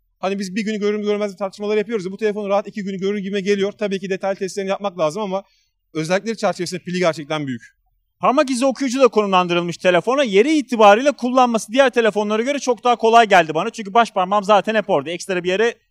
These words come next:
Speaker 2: kıpırdatmıyorum. İlk yayınlanan fotoğraflarda biz biraz daha önce görmüştük. Kullanımı zor olur mu değil mi diye konuşuyorduk ama telefonun kasası biraz kalın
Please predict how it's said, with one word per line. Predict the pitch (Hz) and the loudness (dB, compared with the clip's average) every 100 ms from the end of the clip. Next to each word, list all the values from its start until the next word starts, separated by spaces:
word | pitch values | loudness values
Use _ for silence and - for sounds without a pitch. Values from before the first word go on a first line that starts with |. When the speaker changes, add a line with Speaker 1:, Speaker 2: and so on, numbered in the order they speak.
| _ | _
Speaker 2:
kıpırdatmıyorum. | 170 202 226 240 180 160 220 _ _ _ | -2 2 4 2 0 -4 -4 _ _ _
İlk | 277 302 | -6 -4
yayınlanan | 269 247 220 202 | 0 0 2 0
fotoğraflarda | 285 302 220 185 190 180 208 277 _ _ | -2 0 2 4 4 2 2 -4 _ _
biz | 240 214 | -10 -2
biraz | 254 240 226 | 2 2 2
daha | 240 | 2
önce | 226 254 | 0 2
görmüştük. | 220 170 - 151 | 2 2 -6 -10
Kullanımı | 208 214 226 190 | -2 0 0 0
zor | 214 | 2
olur | 226 233 | 2 0
mu | 196 | -2
değil | 220 | -4
mi | 226 214 | -4 2
diye | 214 | 2
konuşuyorduk | 220 226 226 254 185 | 2 -4 -4 -4 -2
ama | 254 208 147 _ _ - | 0 0 -4 _ _ 0
telefonun | 247 247 277 | 0 2 0
kasası | - 220 196 208 | -2 -4 -4 -2
biraz | 240 226 - | 2 2 2
kalın | 220 233 | -2 0